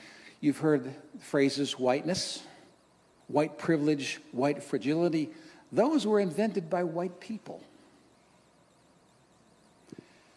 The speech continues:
And if you want to atone for your color, you need to abase yourselves. You need to confess regularly. You,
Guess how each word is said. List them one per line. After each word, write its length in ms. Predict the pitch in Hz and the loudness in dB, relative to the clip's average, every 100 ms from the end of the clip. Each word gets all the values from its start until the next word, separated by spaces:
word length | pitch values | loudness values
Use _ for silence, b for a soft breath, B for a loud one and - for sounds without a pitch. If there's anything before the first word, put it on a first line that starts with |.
| B 1077 1077 - _ _ | B -20 -20 -20 _ _
And 420 | 208 208 202 196 - | 2 4 4 2 -2
if 260 | - 185 - | 2 2 4
you 140 | 196 | 2
want 340 | 226 202 170 - | 4 2 2 0
to 340 | - 156 143 143 B | 2 4 4 -2 B
atone 720 | - 123 - 247 269 123 139 151 | -10 -2 0 2 2 2 -2 -4
for 200 | - 156 | -6 -4
your 180 | 127 127 | -2 -4
color, 500 | - 131 104 131 151 - _ _ _ b b b | -6 -8 -8 -8 -12 -20 _ _ _ b b b
you 140 | 139 | 2
need 240 | 139 143 139 | 6 4 2
to 120 | 123 | -2
abase 440 | 107 135 170 175 | 0 2 2 2
yourselves. 500 | 196 165 - 185 190 | -2 -2 0 0 2
You 60 | 151 | 2
need 180 | 131 135 | 4 2
to 60 | 127 | 0
confess 600 | - 110 - 156 - - | -4 -8 -2 -2 -2 -2
regularly. 460 | 127 143 165 175 | -2 2 2 2
You, 240 | 180 151 | 2 0